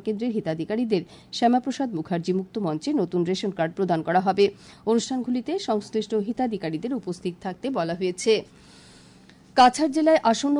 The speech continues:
পঞ্চায়েত নির্বাচনের জন্য ব্যালট বাক্সের মেরামত ও গ্রিসিং কাজ করার জন্য ব্যক্তিগত ফার্ম ও বিক্রেতাদের কাছ থেকে বিভিন্ন শর্তাবলীর ভিত্তিতে সিল করা দরপত্র আহ্বান করা হয়েছে। এই দরপত্র আগামী তেইশে ডিসেম্বর বিকেল তিনটের মধ্যে কাছাড়ের জেলা উন্নয়ন ভবনে জমা দেওয়া যাবে।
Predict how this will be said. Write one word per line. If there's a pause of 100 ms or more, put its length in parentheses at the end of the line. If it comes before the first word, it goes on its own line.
(100)
পঞ্চায়েত
নির্বাচনের
জন্য (140)
ব্যালট
বাক্সের
মেরামত
ও
গ্রিসিং (120)
কাজ (100)
করার
জন্য (100)
ব্যক্তিগত (140)
ফার্ম (120)
ও (160)
বিক্রেতাদের
কাছ (100)
থেকে (100)
বিভিন্ন (140)
শর্তাবলীর
ভিত্তিতে (140)
সিল (100)
করা (120)
দরপত্র (140)
আহ্বান
করা
হয়েছে। (300)
এই
দরপত্র (140)
আগামী
তেইশে
ডিসেম্বর
বিকেল
তিনটের
মধ্যে (420)
কাছাড়ের
জেলা (100)
উন্নয়ন
ভবনে
জমা
দেওয়া
যাবে।